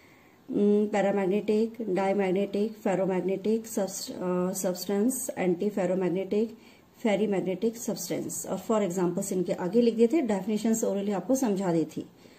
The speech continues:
अब इसमें आप एक formula लिखिए, density of unit cells। Density of unit cells बराबर होता है D is equal to Z into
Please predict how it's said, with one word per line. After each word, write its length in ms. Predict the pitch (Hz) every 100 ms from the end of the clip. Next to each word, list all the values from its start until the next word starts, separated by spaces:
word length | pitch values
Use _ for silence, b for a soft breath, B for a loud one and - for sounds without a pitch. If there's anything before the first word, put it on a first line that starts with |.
| B B B B
अब 140 | 262 285
इसमें 380 | 285 277 294 285
आप 260 | 233 240
एक 560 | 247 240 240 240 240 240 - - -
formula 280 | 190 208
लिखिए, 400 | 240 185 208 226 359 - B B B -
density 680 | 208 202 240 269 285 294 -
of 100 | 240
unit 340 | 233 196 180
cells। 580 | 180 175 - - - - - - -
Density 640 | 202 214 233 269 294 285 269
of 100 | 220
unit 220 | 208 226
cells 360 | - 226 226
बराबर 320 | 190 185 185 226
होता 260 | 190 180
है 280 | 180 220 220
D 180 | 233 208
is 100 | 185
equal 240 | 175 175 175
to 160 | 233 - B B B B 214
Z 120 | 190
into 520 | 269 285 262 247 277